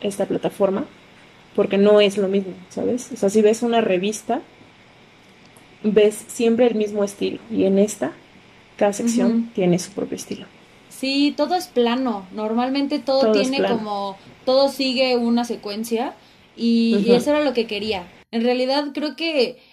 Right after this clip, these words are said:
Speaker 2: es mucho de mi personalidad, eh, las cosas como muy extravagantes y que llaman mucho la atención y ese tipo de cosas. Entonces
Speaker 1: Sí, sí,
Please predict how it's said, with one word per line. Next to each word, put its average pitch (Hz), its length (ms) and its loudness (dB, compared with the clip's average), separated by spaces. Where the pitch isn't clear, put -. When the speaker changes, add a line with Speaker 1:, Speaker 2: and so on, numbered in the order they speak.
Speaker 2:
es 240 280 0
mucho 277 420 -2
de 285 100 0
mi 226 120 -2
personalidad, 185 960 -10
eh, 190 680 -6
las 190 200 -6
cosas 240 300 -10
como 180 260 -12
muy 202 220 -6
extravagantes 190 1000 -6
y 180 80 -10
que 185 100 -10
llaman 208 300 -6
mucho 214 240 -4
la 208 120 -2
atención 185 720 -8
y 175 280 -14
ese 226 180 -4
tipo 233 260 -2
de 196 140 -6
cosas. 233 400 -8
Entonces 240 520 2
Speaker 1:
Sí, 247 200 6
sí, 226 60 4